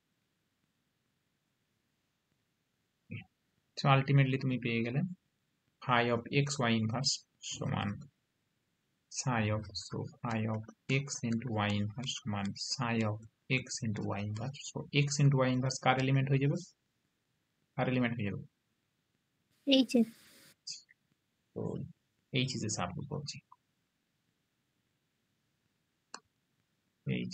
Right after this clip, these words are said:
Speaker 1: is a subgroup of G। দেখো, এটা automorphism না হয়ে যদি homomorphism হতো,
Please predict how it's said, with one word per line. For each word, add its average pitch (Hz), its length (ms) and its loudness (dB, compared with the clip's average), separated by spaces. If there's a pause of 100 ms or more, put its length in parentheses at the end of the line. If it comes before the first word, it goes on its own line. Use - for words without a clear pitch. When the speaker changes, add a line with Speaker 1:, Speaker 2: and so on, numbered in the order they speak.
Speaker 1:
is 147 100 -6
a 117 120 -6 (4000)
subgroup 120 500 -6 (100)
of 143 60 -8 (100)
G। - 20 -20 (880)
দেখো, 147 160 4
এটা 202 160 6 (140)
automorphism 165 560 4 (180)
না 139 140 8
হয়ে 170 180 2
যদি 175 100 0
homomorphism 143 680 6
হতো, 151 140 4